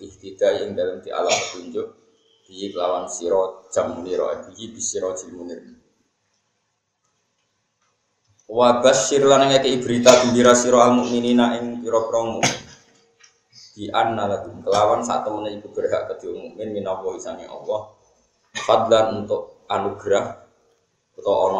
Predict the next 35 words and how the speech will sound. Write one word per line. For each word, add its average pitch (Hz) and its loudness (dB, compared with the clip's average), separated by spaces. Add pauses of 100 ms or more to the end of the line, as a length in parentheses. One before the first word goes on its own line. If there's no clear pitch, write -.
(120)
anugerah, 98 -6
nggih, 101 -4
nggih, 95 -6
kuna 98 -2
maknane 98 -4
fadlan 101 0
untuk 92 -2
anugerah - -10 (960)
kabiran 104 -2
kang - -6
gedhe. - -20 (960)
Wa 120 6
ti - 2
al - 2
fadlul 95 -4
kabir, 104 -10
utawa 95 -4
wa 98 2
ti 95 -10
fadlan 90 -4
kabira, 87 -6
ta 98 -6
al 80 -8
fadlul 82 -12
kabir, - -14 (120)
wa 71 -8
al - -12
jannatu 76 -16
swarga. - -20 (1900)
Wala 131 6
tutik 135 0
lan 131 6
aja 131 4
nurut 123 2
sira. - -12